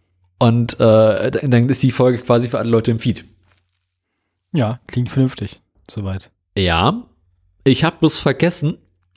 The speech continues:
Speaker 1: im WordPress
Speaker 2: Auf Veröffentlichen zu klicken?
Speaker 1: Nee, nee, ich hab auf Veröffentlichen geklickt, aber ich hab dem Beitrag quasi, äh, keine Episode gegeben. Also alles, was man bekommen hat, war halt n-, ne Folge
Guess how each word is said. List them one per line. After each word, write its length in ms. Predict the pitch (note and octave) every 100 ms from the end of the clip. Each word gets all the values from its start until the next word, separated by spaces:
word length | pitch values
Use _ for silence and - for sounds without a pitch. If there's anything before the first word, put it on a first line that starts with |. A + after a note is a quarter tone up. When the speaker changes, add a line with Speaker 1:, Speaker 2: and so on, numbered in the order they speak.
| _ -
Speaker 1:
im 280 | D3 D3 B2+
WordPress 520 | C3 D3+ - D3 C#3 C#3
Speaker 2:
Auf 60 |
Veröffentlichen 380 | C#3+ - C#3+ C#3+
zu 120 | B2+
klicken? 340 | - C3 E3 E3+
Speaker 1:
Nee, 140 | D3+ F3
nee, 220 | C3+ G#2+ -
ich 140 | -
hab 80 | F3+
auf 100 | D3+
Veröffentlichen 600 | - - G3 G3 D#3+ D3+
geklickt, 420 | D#3+ - F3+ - - - - _ _ -
aber 320 | C#3 C#3+ D3
ich 140 | - F3
hab 120 | -
dem 140 | D3+
Beitrag 480 | C#3 C3 - D#3 -
quasi, 480 | - C#3 C3+ C#3 C3+
äh, 280 | - C3 C3
keine 260 | - C3+ D3
Episode 380 | C3+ C3+ F3 D3+
gegeben. 480 | A2+ G#2+ G2+ F2+ _ _ _ _ _ _ _ _ _ _ _ _ _ _ -
Also 220 | D3+ C#3+
alles, 280 | D#3 F3 D#3
was 160 | D#3
man 80 | D#3
bekommen 320 | D#3 - E3
hat, 160 | E3+ D#3
war 140 | D3+
halt 260 | D3 D#3 -
n-, 440 | E3 D#3+ F3+ E3 -
ne 300 | D#3 D3 D3
Folge 500 | - D#3+ E3+ F3+